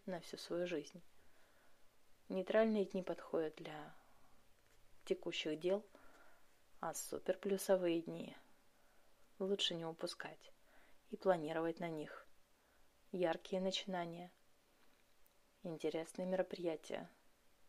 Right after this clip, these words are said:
новые знакомства. Как говорил философ ещё шестнадцатого века, есть дни, которые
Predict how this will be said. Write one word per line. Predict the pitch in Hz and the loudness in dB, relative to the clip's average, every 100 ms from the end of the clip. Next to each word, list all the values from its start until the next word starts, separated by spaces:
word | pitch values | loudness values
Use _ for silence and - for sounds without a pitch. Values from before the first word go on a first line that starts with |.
| - - | -20 -8
новые | 175 170 165 160 | -4 -2 2 0
знакомства. | 165 165 - 165 - - 170 - - _ - - - _ - - - - - - - - - - - - - - | 2 -2 0 0 -2 -8 -10 -10 -20 _ -20 -20 -20 _ -20 -20 -20 -20 -20 -20 -20 -20 -20 -20 -20 -20 -20 0
Как | 196 190 | 2 6
говорил | 196 190 185 180 185 - - - - - - - - | 6 8 8 6 0 -6 -20 -20 -20 -20 -20 -20 -4
философ | - 196 220 - - | 4 6 6 2 -4
ещё | - 180 | 0 2
шестнадцатого | - - 185 180 - 185 | 2 2 -2 -2 0 2
века, | 185 196 - 160 - - - - - | 6 6 4 -4 -6 -20 -20 -20 -8
есть | 180 180 185 - | 2 4 4 4
дни, | 190 202 247 247 _ - - - - - - - | 2 6 4 2 _ -20 -20 -20 -20 -20 -20 -12
которые | - 208 - 196 185 175 175 | -8 -4 2 8 8 6 0